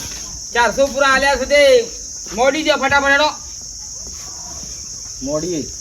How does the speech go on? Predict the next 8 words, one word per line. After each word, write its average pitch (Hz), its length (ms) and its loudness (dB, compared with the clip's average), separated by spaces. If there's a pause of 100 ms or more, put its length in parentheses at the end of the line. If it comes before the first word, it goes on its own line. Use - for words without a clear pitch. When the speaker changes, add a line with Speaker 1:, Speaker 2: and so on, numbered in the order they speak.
(100)
Speaker 1:
જાણના. 226 400 2 (1040)
Speaker 2:
હમણાં 202 200 -2
મોડી 190 260 0
હું 285 200 -2
કરી 170 180 -2
બપોરે? 269 400 -8
Speaker 1:
મોડીએ 285 360 2
નહીં, 359 520 2